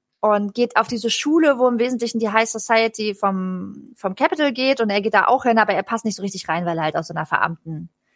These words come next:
altehrwürdigen Familie ist. Verarmter Adel, könnte man so ein bisschen sagen. Und es finden halt wieder die Hunger Games statt und, äh, eigentlich dachte er, dass er jetzt gute,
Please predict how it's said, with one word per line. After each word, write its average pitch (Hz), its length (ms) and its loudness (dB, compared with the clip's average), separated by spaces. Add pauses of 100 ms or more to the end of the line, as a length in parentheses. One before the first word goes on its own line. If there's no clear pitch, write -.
(360)
altehrwürdigen 180 600 -2
Familie 240 380 2
ist. 240 120 -4
Verarmter 226 420 2
Adel, 165 320 0
könnte 160 220 -10
man 151 140 -8
so 165 80 -10
ein 156 40 -12
bisschen 185 280 -8
sagen. 233 300 -2 (1300)
Und 247 220 2
es 254 120 -2
finden 254 220 0
halt 240 140 2
wieder 247 140 0
die 226 120 0
Hunger 294 200 2
Games 277 220 0
statt 269 340 2
und, 233 380 -2
äh, 214 380 2 (240)
eigentlich 233 440 0
dachte 240 240 0
er, 214 240 4
dass 208 200 0
er 214 140 2
jetzt 208 160 -2
gute, 226 300 2